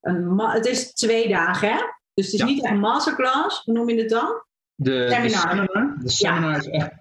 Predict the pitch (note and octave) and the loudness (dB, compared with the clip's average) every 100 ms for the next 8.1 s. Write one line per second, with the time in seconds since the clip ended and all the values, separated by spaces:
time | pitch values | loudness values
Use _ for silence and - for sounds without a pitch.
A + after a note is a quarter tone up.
0 | - - D3+ D3 C#3 C3 C3+ C3 B2+ A#2+ | -6 -2 0 0 0 0 0 0 0 -2
1 | - - C3 B2+ B2 A#2 A#2 A#2 A#2+ A#2 | -4 -2 0 0 0 0 0 0 0 0
2 | A2+ A#2+ - - - - B2+ C#3 - B2+ | 0 -2 0 0 0 -2 0 0 0 0
3 | B2 B2 - - _ _ _ - B2 A#2+ | 0 -2 -10 -20 _ _ _ -4 0 2
4 | A#2 B2 B2 B2 - - C3+ B2+ A#2+ - | 0 0 -2 -2 -2 -2 0 0 0 0
5 | B2 A2+ - A#2+ A#2 A2+ A#2 A2 A#2 A2+ | 0 0 0 0 0 0 0 0 0 0
6 | G#2+ G#2+ G#2 - - _ _ A#2+ A#2+ C3 | 0 -2 -2 -6 -18 _ _ -2 0 0
7 | A#2+ C#3+ - C3 C#3 C3 C3 C#3 B2+ A2+ | -2 -2 -2 -2 0 0 0 0 0 -4
8 | - | -10